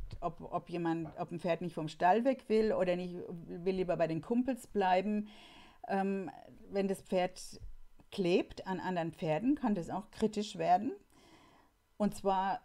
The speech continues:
draußen im Gelände, also wenn du mit anderen unterwegs bist oder du triffst unterwegs irgendwelche anderen Pferde und, ähm,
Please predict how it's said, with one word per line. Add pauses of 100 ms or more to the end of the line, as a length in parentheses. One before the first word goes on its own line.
draußen
im
Gelände,
also
wenn
du
mit
anderen
unterwegs
bist
oder
du
triffst
unterwegs
irgendwelche
anderen
Pferde
und,
ähm,